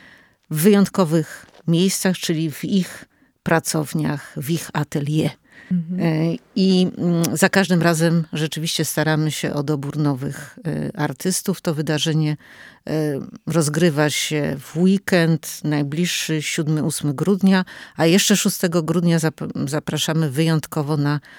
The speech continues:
Speaker 1: warsztaty lepienia ozdób choinkowych,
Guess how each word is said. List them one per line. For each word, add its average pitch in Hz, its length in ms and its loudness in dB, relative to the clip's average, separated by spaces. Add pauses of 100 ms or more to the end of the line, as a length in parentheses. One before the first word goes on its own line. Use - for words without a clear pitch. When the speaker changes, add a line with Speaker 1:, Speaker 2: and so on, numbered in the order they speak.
(160)
Speaker 1:
warsztaty 151 920 -2 (140)
lepienia 147 840 2 (460)
ozdób 160 420 2
choinkowych, 143 1040 -2